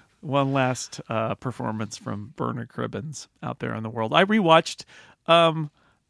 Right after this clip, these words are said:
for various reasons, the, the la-, the end, most of the End of Time Part Two recently. Hi, Chip. Um,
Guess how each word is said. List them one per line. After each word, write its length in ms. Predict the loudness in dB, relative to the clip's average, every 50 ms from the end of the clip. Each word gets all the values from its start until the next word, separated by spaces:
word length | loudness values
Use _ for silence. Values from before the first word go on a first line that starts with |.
| _ _ -18
for 220 | -4 0 0 2
various 560 | 2 4 6 6 6 6 6 6 4 2 0
reasons, 520 | 0 2 2 2 2 0 0 -2 -2 -4 -2
the, 200 | -2 -2 -2 -4
the 220 | -6 -4 -2 0 2
la-, 200 | 2 0 0 -2 -6 -10
the 280 | -8 -2 2 4 6 6
end, 160 | 6 4 2
most 260 | 4 6 6 6 6
of 80 | 4 2
the 120 | 4 4
End 80 | 2 2
of 80 | 2 2
Time 160 | 2 2 4
Part 200 | 4 2 2 2
Two 200 | 4 4 4 4
recently. 500 | 4 4 2 2 2 2 2 2 2 0 _ _ _ -4
Hi, 100 | -4 -2
Chip. 200 | 0 -2 -2 -4 _ _ _ _ -20 -4 0 2 2 2 0 -6 -20 -20 -12 0 4
Um, 600 | 6 8 8 8 8 6 4 2 0 -2 -2 -4